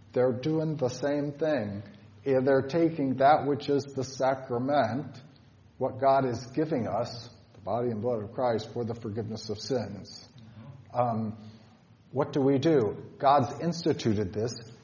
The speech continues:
We want to observe it as he instituted and for the purpose. And that also includes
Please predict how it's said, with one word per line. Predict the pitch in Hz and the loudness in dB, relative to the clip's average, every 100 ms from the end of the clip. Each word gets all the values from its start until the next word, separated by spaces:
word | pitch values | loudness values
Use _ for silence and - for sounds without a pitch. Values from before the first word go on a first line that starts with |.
| - | 0
We | 151 185 | 4 6
want | 160 143 160 156 | 6 4 2 0
to | - 131 127 160 175 - - - - - - _ _ | 2 4 8 8 8 4 -10 -16 -20 -20 -20 _ _
observe | - 143 120 127 196 196 123 | 4 6 8 12 12 12 12
it | 143 - - - - - - - _ - _ _ _ _ - | 6 4 -6 -14 -18 -20 -20 -20 _ -20 _ _ _ _ -6
as | - 170 196 - | 4 8 8 8
he | 185 180 | 6 4
instituted | 175 196 185 - 131 110 113 165 | 4 2 2 2 2 4 4 6
and | 170 165 | 6 8
for | 180 170 | 8 8
the | |
purpose. | 175 226 262 110 - - - - | 8 6 6 2 -4 -10 -16 0
And | 220 214 | 6 10
that | 233 226 - | 12 10 10
also | 208 285 294 311 269 | 12 12 12 8 10
includes | 233 233 156 131 143 262 302 233 - - | 10 8 6 8 10 10 8 4 -6 -14